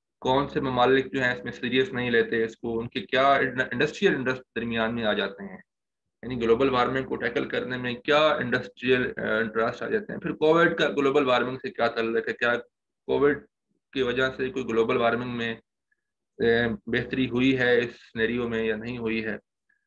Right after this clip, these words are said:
इन चीज़ों को देखा जा सकता है। climate change overall क्या है, इसका पानियों की, के ऊपर क्या impact है,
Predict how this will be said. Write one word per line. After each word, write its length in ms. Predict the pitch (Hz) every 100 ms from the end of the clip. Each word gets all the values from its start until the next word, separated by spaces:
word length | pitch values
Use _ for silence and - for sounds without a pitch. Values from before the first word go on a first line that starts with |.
| _ _ _ _
इन 160 | - 156
चीज़ों 300 | 156 147 147
को 120 | 147
देखा 260 | 127 123 139
जा 160 | 127
सकता 340 | 127 113 - 123
है। 180 | 120
climate 580 | 117 110 - 127 135 139
change 240 | - 131 127
overall 380 | 120 123 123
क्या 240 | 117 120 117
है, 240 | 117 113
इसका 240 | 123 - -
पानियों 440 | 131 131 156 170
की, 140 | 160
के 340 | 156 - _ 139
ऊपर 240 | 131 127
क्या 200 | - 123
impact 400 | 117 107 104 -
है, 160 | 98